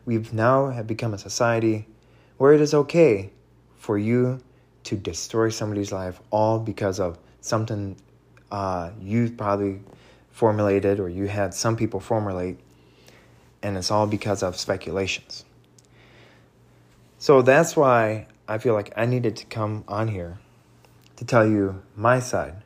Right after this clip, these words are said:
of the story and to get the truth out. Now, of course, the colleges were not mentioned, the school board was not mentioned,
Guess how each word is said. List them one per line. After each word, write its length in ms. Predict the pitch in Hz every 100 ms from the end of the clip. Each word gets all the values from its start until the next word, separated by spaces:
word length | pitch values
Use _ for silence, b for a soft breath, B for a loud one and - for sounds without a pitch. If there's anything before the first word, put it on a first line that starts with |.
| _
of 140 | - 95
the 80 | 87
story 540 | - 98 95 120 123 _ _ -
and 160 | 104
to 80 | -
get 200 | 101 98
the 100 | 85
truth 320 | - 98 87
out. 260 | 110 87 - _ B B B B -
Now, 160 | 151
of 120 | 135
course, 420 | - 175 160 - - b b b b -
the 80 | 107
colleges 760 | 123 127 123 131 131 - - -
were 180 | 107 104
not 220 | 104 -
mentioned, 460 | 98 92 104 113 123 _ _ _
the 140 | 120 101
school 280 | - 196
board 360 | 156 107 95 95 - -
was 160 | 92
not 160 | 101 -
mentioned, 460 | 87 92 98 92